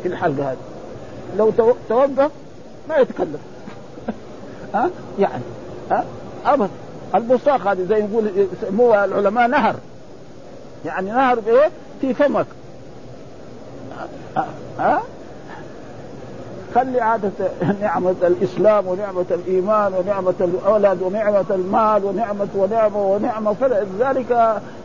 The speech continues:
رسول الله بين هذا، "لا أحد يدخل الجنة بعمله إلا"، ولكن إيش سبب دخول الجنة والعادة؟ هو إيه؟ العمل الصالح. ها؟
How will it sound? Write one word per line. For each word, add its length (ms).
رسول 380
الله 280
بين 300
هذا، 420
"لا 220
أحد 160
يدخل 240
الجنة 380
بعمله 460
إلا"، 320
ولكن 340
إيش 160
سبب 260
دخول 240
الجنة 420
والعادة؟ 680
هو 260
إيه؟ 300
العمل 360
الصالح. 480
ها؟ 280